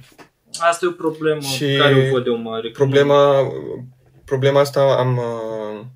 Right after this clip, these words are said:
Speaker 2: mi-am dat s-, am, am văzut-o că nu prea știu pe ce să continue la colegii care aveau note mari la cam toate materiile.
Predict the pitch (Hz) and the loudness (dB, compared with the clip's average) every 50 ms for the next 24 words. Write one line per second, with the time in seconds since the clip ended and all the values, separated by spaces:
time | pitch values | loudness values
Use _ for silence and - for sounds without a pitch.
0 | _ _ 123 123 120 123 131 135 131 - - - 131 127 - - 120 120 120 113 | _ _ -6 -6 2 2 2 2 2 -2 -10 -10 -12 -12 -12 -8 -6 -6 -6 -4
1 | - 127 123 120 120 - - 120 120 123 127 127 127 127 - 117 113 110 104 107 | -4 -4 -2 0 0 -2 -2 -4 -6 -2 -2 -4 -4 -2 0 2 2 2 0 0
2 | 117 117 117 - 117 113 107 104 98 - - _ - - - 127 127 127 - - | -6 -8 -2 2 2 4 4 2 -2 -6 -14 _ -20 -12 -8 -8 -6 -6 -6 -6
3 | 131 127 127 - 120 113 117 131 127 147 151 160 160 - _ _ _ _ _ _ | -6 -8 -8 -10 -12 -10 -8 -6 -4 -4 -4 -4 -8 -14 _ _ _ _ _ _
4 | _ _ _ - 131 131 131 151 156 165 156 - 175 - - 151 160 151 160 160 | _ _ _ -2 -2 0 2 2 2 2 -2 -4 -6 -4 0 0 2 2 2 0
5 | 156 160 160 143 131 147 139 147 147 147 139 139 135 131 131 - 131 131 135 131 | 0 0 -2 -2 -2 -4 -2 0 0 0 2 2 0 0 0 -2 -2 -2 -2 -2
6 | 131 127 - 147 139 139 - 123 127 123 123 123 113 101 101 104 104 - _ | -4 -4 -2 -2 -2 -2 -2 -2 -2 -2 0 -2 -2 -2 -2 -8 -10 -16 _